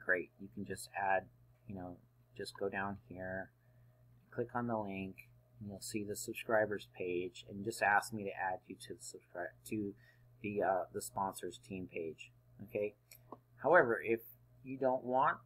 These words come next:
the, um, Power Lead System to be the main program here, then by adding the add-on, you can change it right here.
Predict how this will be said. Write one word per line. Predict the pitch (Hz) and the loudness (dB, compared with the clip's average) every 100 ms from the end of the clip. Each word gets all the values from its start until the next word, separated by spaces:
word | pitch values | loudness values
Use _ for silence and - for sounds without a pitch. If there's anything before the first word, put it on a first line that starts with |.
| - | -4
the, | 107 101 98 - | -4 -2 -6 -2
um, | 107 101 95 | 0 0 -2
Power | 98 92 92 | 2 2 2
Lead | 98 | -4
System | - 98 - 95 | -10 -12 -12 -12
to | - | -12
be | - 92 92 - - - _ - | -8 -8 -10 -16 -20 -20 _ -10
the | 110 | -4
main | 107 98 95 95 95 _ - | -2 -2 -2 -4 -8 _ -2
program | 104 98 87 90 | -2 -2 -4 -4
here, | 92 82 90 120 - _ - _ - | -6 -6 -6 -8 -14 _ -20 _ -4
then | 120 107 107 107 - | 2 2 2 -4 0
by | - 107 | 6 8
adding | 98 123 131 113 | 10 8 8 2
the | 104 | 4
add-on, | 117 147 117 95 92 | 10 10 10 4 -2
you | 101 | -4
can | - | -4
change | 107 - 127 123 98 | -6 -2 0 0 -2
it | 73 | -6
right | - 98 90 | -4 -2 -2
here. | - 92 73 | -4 -4 -6